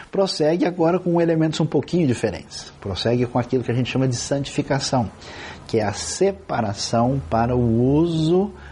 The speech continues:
da vida pra glória de Deus. A santificação, diferente da justificação, claramente aparece no Novo Testamento como um crescimento, como um processo.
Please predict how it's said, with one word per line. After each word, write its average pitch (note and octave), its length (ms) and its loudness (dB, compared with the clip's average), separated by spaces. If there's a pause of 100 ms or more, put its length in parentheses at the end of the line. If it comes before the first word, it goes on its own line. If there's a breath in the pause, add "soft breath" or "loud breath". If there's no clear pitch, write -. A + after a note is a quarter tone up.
(440 loud breath)
da A2 260 2
vida C#3 500 0 (160)
pra C#3 220 0
glória G#2+ 540 2
de G#2 120 0
Deus. D#2+ 300 -4
A - 20 -10
santificação, D#3 640 0
diferente C3 580 0
da A2+ 100 0
justificação, G#2 760 -2
claramente C3 640 0
aparece B2 540 -2
no C3+ 80 -2
Novo B2 180 2
Testamento A#2 500 -2
como B2+ 260 0
um C#3 120 -2
crescimento, C3+ 760 0
como B2 140 2
um C3 120 0
processo. - 840 -2